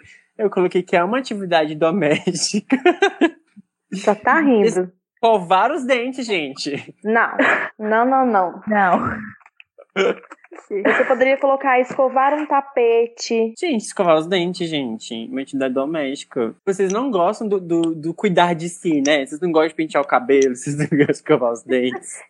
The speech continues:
Speaker 2: Eu amo, mas não é doméstico. Não é atividade doméstica.
Speaker 3: É
Speaker 1: Ó, do
Speaker 3: higiene pessoal.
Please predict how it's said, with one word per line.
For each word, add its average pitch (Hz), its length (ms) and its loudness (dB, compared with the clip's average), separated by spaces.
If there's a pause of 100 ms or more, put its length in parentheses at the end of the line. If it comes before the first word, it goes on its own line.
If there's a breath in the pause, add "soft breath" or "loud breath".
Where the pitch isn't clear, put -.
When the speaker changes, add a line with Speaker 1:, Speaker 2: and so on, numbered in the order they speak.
(100)
Speaker 2:
Eu 196 360 0
amo, 208 540 0
mas 196 320 0
não 247 240 0
é 349 140 0
doméstico. 302 760 -4
Não 220 180 2
é 247 60 6
atividade 240 360 -4
doméstica. 226 520 -8
Speaker 3:
É 180 80 -2
Speaker 1:
Ó, 165 100 4
do - 80 -2
Speaker 3:
higiene 220 260 0
pessoal. 233 680 0